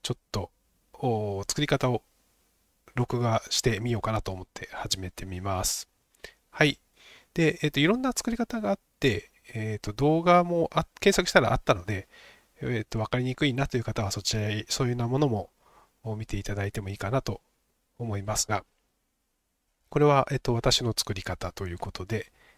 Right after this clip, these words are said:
ご紹介します。えっと、まず前提として、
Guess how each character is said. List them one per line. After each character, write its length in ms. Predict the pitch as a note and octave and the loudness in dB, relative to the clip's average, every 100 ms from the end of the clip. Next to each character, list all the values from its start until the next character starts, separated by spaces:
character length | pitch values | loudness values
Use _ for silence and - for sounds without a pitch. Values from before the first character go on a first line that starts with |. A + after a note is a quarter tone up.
| _ | _
ご 100 | A2+ | -6
紹 220 | - G2 | -4 -4
介 180 | - F2 | -6 -6
し 160 | - G#2+ | -4 -2
ま 160 | A#2 | -2
す。 240 | - - - _ _ _ _ _ _ _ _ _ _ - | -2 -6 -14 _ _ _ _ _ _ _ _ _ _ -20
え 60 | |
っ 20 | |
と、 120 | - D3 | -8 2
ま 140 | A3 | 4
ず 180 | D#3+ A2+ - | 4 2 2
前 200 | F3 A3+ | 2 2
提 160 | G3+ G3 | 0 0
と 140 | G3 | 0
し 160 | - - | -4 -2
て、 320 | - A#2+ | 0 -2